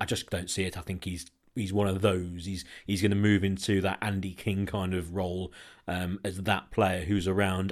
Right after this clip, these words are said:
and we all like, and, and what a history of the club he's got. Um, surprise. Um, what? Or, or, or we'll go with su-, surprise, and then we'll come on to where you think they're gonna finish, Rob. Um, the surprise for the season.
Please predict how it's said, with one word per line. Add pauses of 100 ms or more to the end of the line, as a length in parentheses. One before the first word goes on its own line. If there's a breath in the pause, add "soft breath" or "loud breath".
and
we
all
like, (440 loud breath)
and,
and
what
a
history
of
the
club
he's
got.
Um, (460 soft breath)
surprise. (400 loud breath)
Um, (540)
what?
Or,
or,
or
we'll
go
with
su-,
surprise,
and
then
we'll
come
on
to
where
you
think
they're
gonna
finish,
Rob. (280 loud breath)
Um, (340)
the
surprise (340)
for
the
season.